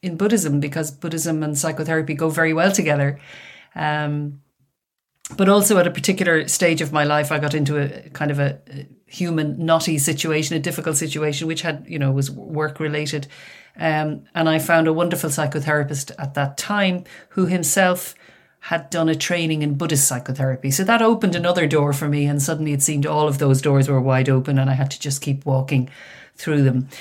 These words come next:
So that's the kind of background. Um, my, my,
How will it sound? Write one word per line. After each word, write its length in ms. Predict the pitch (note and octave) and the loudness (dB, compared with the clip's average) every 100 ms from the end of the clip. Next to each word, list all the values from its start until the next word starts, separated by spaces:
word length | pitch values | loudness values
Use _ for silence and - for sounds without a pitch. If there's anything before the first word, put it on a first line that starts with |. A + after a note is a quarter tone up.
| - - - | -18 -14 0
So 200 | A3+ G#3+ | 4 6
that's 360 | B3 B3+ - | 6 4 0
the 120 | - | 0
kind 240 | G#3+ A3 G3 | -2 0 0
of 120 | F#3 | 0
background. 680 | F3+ D3 D#3+ C3+ C3 C3+ - | -2 0 2 4 2 0 -4
Um, 580 | E3+ D#3+ D#3+ D#3 D#3+ - _ _ - - | 0 2 2 -2 -4 -10 _ _ -16 -4
my, 240 | F#3 F3+ F3+ | 2 2 4
my, 220 | F#3+ | 4